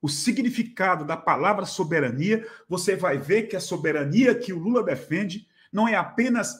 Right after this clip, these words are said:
em relação ao mundo, é internamente também. Uma soberania que faça com que o povo tenha controle da sua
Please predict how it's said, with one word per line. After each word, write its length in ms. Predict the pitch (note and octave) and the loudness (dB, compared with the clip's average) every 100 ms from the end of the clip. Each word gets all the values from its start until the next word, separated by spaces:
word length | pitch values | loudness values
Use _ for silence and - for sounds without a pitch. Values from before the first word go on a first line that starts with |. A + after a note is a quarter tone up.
| _ - | _ -6
em 140 | F3+ | -4
relação 680 | F#3 D3 - - G3 F#3+ E3+ | -2 -4 -6 -8 -6 -4 -2
ao 180 | D#3 | -2
mundo, 720 | C3+ D3 F#3 G3+ C3+ G2+ - - _ _ _ _ _ _ _ _ _ _ _ _ _ _ _ _ _ _ - | -4 -4 0 0 0 -4 -4 -18 _ _ _ _ _ _ _ _ _ _ _ _ _ _ _ _ _ _ -10
é 180 | C#3+ C#3+ | -2 2
internamente 1400 | F#3 C4 C#4 - G#3 G#3+ A3 A#3+ A3+ E3 C3+ F3 - F#3+ | 4 4 2 2 2 2 2 0 0 0 0 -2 -6 -12
também. 840 | - G#3+ A3 B2+ G2+ G2 A2+ - _ _ _ _ _ _ _ _ _ _ _ _ _ _ - | -8 -2 -2 -2 -8 -8 -10 -12 _ _ _ _ _ _ _ _ _ _ _ _ _ _ -2
Uma 180 | G3 | 0
soberania 1040 | G3+ G3+ F3 F3+ D#3 B2 D3+ B3 C#4 D#4 - - _ _ | 0 0 0 0 0 0 2 2 2 -2 -10 -20 _ _
que 100 | F#3+ | -14
faça 600 | - - G#3 A#3+ - A3 | -14 -2 0 0 -2 -8
com 200 | G#3 F#3 | -8 -10
que 140 | - | -4
o 220 | E3+ - | -4 -4
povo 600 | - F#3 A3 A3 A3+ - | 2 4 4 0 -8 -6
tenha 300 | - G#3+ G#3+ | 0 2 2
controle 1120 | G#3 - A3 - - F#3 G3 G3+ F#3+ G3 F#3+ - _ _ _ _ - | -2 -6 -6 -6 -4 6 8 8 6 -6 -8 -14 _ _ _ _ -10
da 120 | C#3+ | -8
sua 320 | - - E3+ | -8 -6 -6